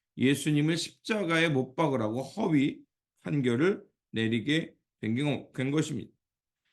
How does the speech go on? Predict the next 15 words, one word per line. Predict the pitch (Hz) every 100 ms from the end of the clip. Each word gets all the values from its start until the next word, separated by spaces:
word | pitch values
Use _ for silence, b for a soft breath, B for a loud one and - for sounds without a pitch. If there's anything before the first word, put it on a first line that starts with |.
| _
그래서 | 156 175 156 190
십사 | - - 233 196
절과 | 202 185
십오 | 170 196 185
절에 | 160 175
이렇게 | 156 135 160 160 151
되어 | 127 113
있습니다. | 123 120 98 - _ _ _ _ _ _ -
그날은 | 165 202 202 220 180 113
유월절을 | 147 185 185 - 175 185 196 185 -
준비이고 | - 147 156 147 160 156 131 127 113 151 175 - _ _ _ _ -
때는 | 180 190 202 139 113
낮 | 160 156 127
열두 | 135 139 - 147
시쯤이었다. | 180 - 180 175 123 - 92